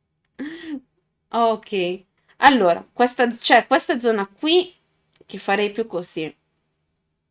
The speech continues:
Sì. Poi. No.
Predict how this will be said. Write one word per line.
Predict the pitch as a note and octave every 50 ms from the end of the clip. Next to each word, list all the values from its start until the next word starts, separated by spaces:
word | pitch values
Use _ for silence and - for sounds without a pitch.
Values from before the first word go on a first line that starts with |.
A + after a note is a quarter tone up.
| _ _
Sì. | _ - - - - F3 D#3+ D#3+ F3 G#3 C#4+ D4+ - _ _ _ _ _ _ _ _ _ _ _ _ _ _ _ _ _ _ _ _ _ _ _ _ _ _ _ _ _ _ _ _ _ _ _ _ _ _ _ _ _ _ _ _ _ _ _ _ _
Poi. | _ C#4 B3+ G#3+ F#3+ F3 E3 D#3 - - _ _ _ _ _ _ _ _ _ _ _ _ _ _ _ _ _ _ _ _ _ _ _ _ _ _ _ _ _ _ _ _ _ _ _ _ _ _ _ _ _ _ _ _ _ _ _ _ _ _ _ _ _
No. | G3+ G#3+ G3+ F3+ D#3 - - _